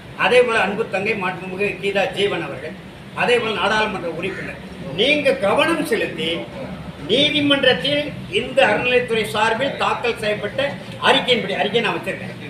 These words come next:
அந்த அறிக்கையின்படி நடைபெறுகிறதா என்பதை கண்காணிக்க வேண்டும், நடைபெற வேண்டும் என்று அங்குள்ள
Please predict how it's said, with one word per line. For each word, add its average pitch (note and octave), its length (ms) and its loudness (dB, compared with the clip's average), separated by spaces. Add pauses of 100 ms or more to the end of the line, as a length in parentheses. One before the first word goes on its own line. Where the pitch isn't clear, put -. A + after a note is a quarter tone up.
(100)
அந்த G#3+ 220 0
அறிக்கையின்படி A#3+ 680 2 (120)
நடைபெறுகிறதா G#3 680 4 (380)
என்பதை G#3+ 440 2
கண்காணிக்க A#3+ 500 2
வேண்டும், A3 300 -2
நடைபெற C#4 520 6
வேண்டும் A#3+ 400 4
என்று B3+ 260 -2 (480)
அங்குள்ள G#3 380 2